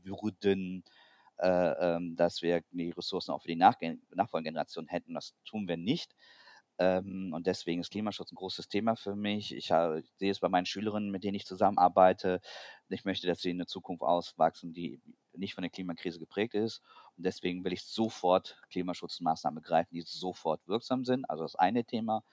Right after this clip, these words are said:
Das zweite Thema, als Lehrer, äh, kann ich nicht ohnehin über Bildungspolitik zu sprechen,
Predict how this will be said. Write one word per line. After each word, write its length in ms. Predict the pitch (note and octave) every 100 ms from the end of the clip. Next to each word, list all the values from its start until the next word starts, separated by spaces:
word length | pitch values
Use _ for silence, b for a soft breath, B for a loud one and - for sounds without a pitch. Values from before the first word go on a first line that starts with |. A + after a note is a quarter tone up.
| b b b -
Das 140 | F2
zweite 340 | - E2 G2 F#2
Thema, 280 | F#2+ G2+ E2+
als 180 | -
Lehrer, 800 | E2+ F#2 G2 G2+ F#2+ F#2 E2+ D#2
äh, 60 | E2+
kann 240 | - G#2
ich 160 | G2+ -
nicht 140 | F2
ohnehin 340 | E2+ F#2+ F#2+ F#2
über 260 | F#2+ E2+
Bildungspolitik 600 | D#2+ G#2 B2+ - A2+ A#2
zu 80 | -
sprechen, 480 | - G#2 G#2+ G#2+